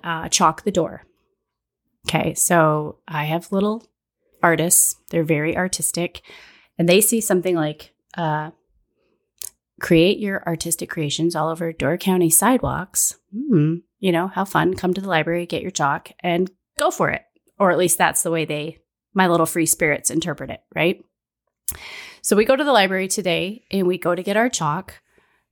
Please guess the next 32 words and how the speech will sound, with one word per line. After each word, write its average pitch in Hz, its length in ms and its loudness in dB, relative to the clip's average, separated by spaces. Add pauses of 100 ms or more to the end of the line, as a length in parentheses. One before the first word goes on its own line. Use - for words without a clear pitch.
(580)
Turns 233 340 4
out 196 260 4
that's 202 180 -6
not 214 180 0
really 180 320 -2
what's - 240 -4
gonna 135 220 -6
happen. - 480 -10 (100)
Like, 196 220 -2
we're 262 180 4
just 285 260 -2
imagining, 175 580 2
like, - 260 -8
people, 262 400 0
like, 165 240 2
artists 240 480 0
on 220 140 2
the 214 100 -2
sidewalks, 196 760 0
like, - 260 -8
making 202 380 2
beautiful 220 440 2
art 190 260 4
and 185 100 0
everybody 208 760 0 (140)
admiring 190 540 2
it 180 200 0
and 180 80 0
enjoying 180 400 2
each 196 200 -2
other's 185 280 -4
creativity. 170 840 -6